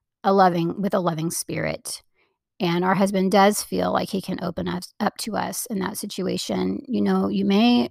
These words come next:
you may hear some things that you don't necessarily wanna hear, but it may be something that he really needs you to hear.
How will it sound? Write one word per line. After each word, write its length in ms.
you 120
may 180
hear 160
some 180
things 160
that 160
you 60
don't 140
necessarily 580
wanna 220
hear, 540
but 160
it 80
may 140
be 400
something 400
that 220
he 220
really 260
needs 440
you 60
to 100
hear. 440